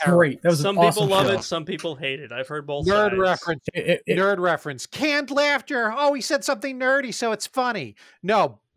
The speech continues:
Speaker 1: Silicon Valley actually had intelligent, had storylines that, that you can
Speaker 2: <laughs>
Speaker 1: actually appreciate from a nerd perspective.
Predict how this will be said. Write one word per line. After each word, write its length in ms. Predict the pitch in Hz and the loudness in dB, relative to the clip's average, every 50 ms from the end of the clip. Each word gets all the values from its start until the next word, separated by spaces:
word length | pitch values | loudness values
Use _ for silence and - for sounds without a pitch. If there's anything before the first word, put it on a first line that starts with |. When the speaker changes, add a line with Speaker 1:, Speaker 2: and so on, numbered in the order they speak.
| _ _ | _ _
Speaker 1:
Silicon 540 | - - - 226 254 277 262 - 247 233 190 | -12 -4 2 2 4 4 4 2 0 0 0
Valley 420 | 139 185 190 226 240 220 185 160 | 2 2 2 4 2 2 2 2
actually 340 | 165 165 165 160 - - 196 | 2 0 0 -2 -4 -4 -2
had 120 | 170 160 147 | -2 -2 -2
intelligent, 800 | 143 131 - - - 190 190 202 190 147 - 175 160 151 151 - _ _ _ _ _ _ _ - | -4 -8 -8 -4 -2 0 0 0 -2 -4 -8 -12 -12 -12 -14 -18 _ _ _ _ _ _ _ -6
had 140 | 170 156 | -6 -4
storylines 640 | - - - 190 185 196 196 190 185 180 175 175 165 151 - | -4 -4 0 2 4 4 4 4 4 4 2 0 -2 -4 -4
that, 160 | 190 170 - - | -2 -2 0 0
that 320 | 214 208 175 170 143 160 | 0 2 2 2 0 0
you 80 | 160 139 | -2 -2
can 120 | - - | -2 0
Speaker 2:
<laughs> 20 | 170 | 0
Speaker 1:
actually 320 | 170 175 - - 175 147 | 0 0 -2 -4 -8 -8
appreciate 680 | 135 - - 190 208 208 - - - 160 143 135 120 - | -8 -8 -8 -8 -8 -8 -8 -8 -6 -4 -4 -4 -4 -6
from 140 | - 151 127 | -10 -10 -10
a 40 | 127 | -10
nerd 300 | 123 123 127 127 123 107 | -8 -8 -8 -8 -8 -12
perspective. 400 | - 117 - - - 127 117 107 | -16 -20 -20 -16 -12 -12 -12 -12